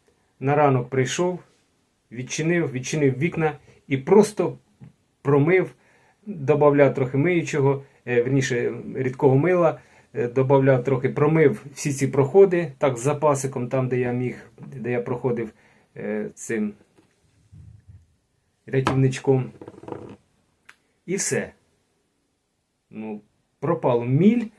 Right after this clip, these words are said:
е, трошки десь ще була, ну, відсотків тридцять-двадцять, можливо, залишилося. Тарганів я не бачив. Е, неділі дві я не бачив, через дві неділі там десь одного чи двох, не пам'ятаю,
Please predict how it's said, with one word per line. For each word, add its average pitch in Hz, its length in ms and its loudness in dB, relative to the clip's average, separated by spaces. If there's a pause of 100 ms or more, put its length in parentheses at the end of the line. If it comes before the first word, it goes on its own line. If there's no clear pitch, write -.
(460)
е, 117 400 -2 (240)
трошки 165 500 2
десь 156 280 0
ще - 260 -2
була, 139 400 0
ну, 131 340 -2 (580)
відсотків 131 600 -6 (260)
тридцять-двадцять, 131 1080 0
можливо, 120 380 -4
залишилося. 120 640 -6
Тарганів 143 500 -2
я 143 120 0
не 131 140 2
бачив. 113 460 -6 (720)
Е, 113 40 -12
неділі 131 840 -4 (640)
дві 113 280 -2
я 120 100 4
не 113 140 -6
бачив, 147 380 -2
через 120 240 -2
дві 131 160 -4
неділі 139 380 0
там 123 240 -8
десь 117 200 -10
одного 127 360 -2
чи 127 120 -8
двох, 127 260 -8
не 107 80 -8
пам'ятаю, 113 600 -6